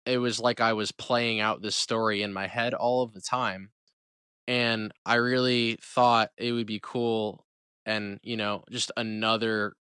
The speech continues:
cool artistic and creative medium to explore would be, like, to actually visually represent that story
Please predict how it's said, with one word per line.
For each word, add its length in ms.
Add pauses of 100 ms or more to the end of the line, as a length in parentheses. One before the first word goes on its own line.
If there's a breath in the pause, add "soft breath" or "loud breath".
(120)
cool 420
artistic 600
and 140
creative 720
medium 720
to 160
explore 460
would 140
be, 200
like, 160
to 140
actually 400
visually 640
represent 560
that 120
story 680